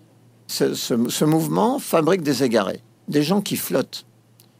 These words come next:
Je crois qu'Umberto Eco avait, avait déjà dit ça, nous sommes une société qui fabrique des gens qui flottent. Donc, ces égarés, ils sont à tous les étages de la société. Ils sont en haut et en bas. Donc, euh, comme,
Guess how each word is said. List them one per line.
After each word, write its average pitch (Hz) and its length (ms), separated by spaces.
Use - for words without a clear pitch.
Je - 60
crois 185 120
qu'Umberto 160 520
Eco 156 360
avait, 107 220
avait 117 180
déjà 127 280
dit 117 100
ça, 151 220
nous 131 120
sommes 135 300
une 117 80
société 151 420
qui - 120
fabrique 127 340
des 110 120
gens 151 180
qui - 160
flottent. - 500
Donc, 208 300
ces 147 260
égarés, 175 340
ils 214 80
sont 185 180
à 156 60
tous 214 200
les 165 200
étages 202 560
de 127 100
la 127 100
société. 127 580
Ils - 80
sont - 180
en 120 140
haut 262 420
et 147 140
en 147 100
bas. 113 180
Donc, 185 460
euh, - 220
comme, 185 500